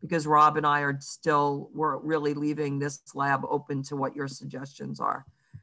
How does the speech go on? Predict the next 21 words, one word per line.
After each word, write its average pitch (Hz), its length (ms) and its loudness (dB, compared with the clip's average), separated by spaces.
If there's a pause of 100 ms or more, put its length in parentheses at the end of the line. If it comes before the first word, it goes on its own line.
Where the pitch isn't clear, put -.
(380)
And 185 240 4
then, 208 400 6
um, 175 440 2
finals 214 540 2
week 185 300 -4
is 170 160 -2
the 175 60 -2
week 170 200 -2
of 175 140 -2
December 170 540 0
fifteenth. 180 760 -4 (420)
And 180 160 0
if 180 140 -2
we 196 100 0
gave 196 360 0
the 202 80 -4
final 180 480 2
during 170 640 2
our, 151 440 6
um, 147 460 0 (1040)
uh, 165 640 2